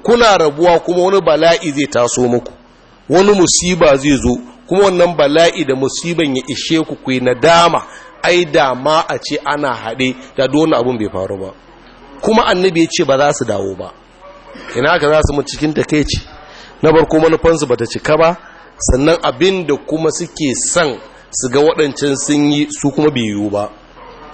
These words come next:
Haka zai tafa gamniya, cikin wahala. Allah maɗaukin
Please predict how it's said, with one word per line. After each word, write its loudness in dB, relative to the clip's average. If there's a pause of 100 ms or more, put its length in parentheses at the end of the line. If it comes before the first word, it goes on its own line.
(140)
Haka 2
zai 0
tafa -2
gamniya, 0 (440)
cikin 0
wahala. -4 (120)
Allah 0
maɗaukin -2